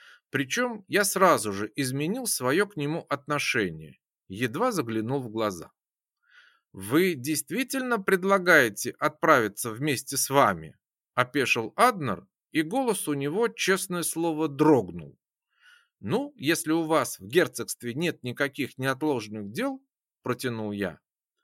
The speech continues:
«Дело в том, что за месяц мы вряд ли обернёмся. Возможно, потребуется больший срок».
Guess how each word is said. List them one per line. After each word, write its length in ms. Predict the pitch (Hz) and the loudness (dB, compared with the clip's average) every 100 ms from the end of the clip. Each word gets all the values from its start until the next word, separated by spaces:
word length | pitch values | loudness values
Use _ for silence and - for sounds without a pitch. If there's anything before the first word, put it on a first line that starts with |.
| _ _ _ - | _ _ _ -4
«Дело 300 | 131 190 170 | 2 2 2
в 80 | |
том, 220 | - 277 254 | -4 -6 -6
что 200 | - 151 | -4 0
за 160 | 151 | 0
месяц 580 | 190 269 - 110 - - _ | 0 -2 -4 -6 -8 -14 _
мы 140 | 165 233 | -4 -2
вряд 320 | 233 170 - | 4 4 4
ли 80 | 110 | -2
обернёмся. 760 | 113 139 139 104 76 - - _ _ _ _ | 0 0 0 -6 -8 -14 -16 _ _ _ _
Возможно, 640 | 101 156 156 254 254 180 | -4 -4 -2 -4 -4 -6
потребуется 720 | 127 135 139 233 202 208 202 180 | -6 -6 -4 -4 -2 -2 -2 -6
больший 480 | 170 147 - 92 | 0 0 0 -8
срок». 340 | 87 95 90 | -10 -8 -10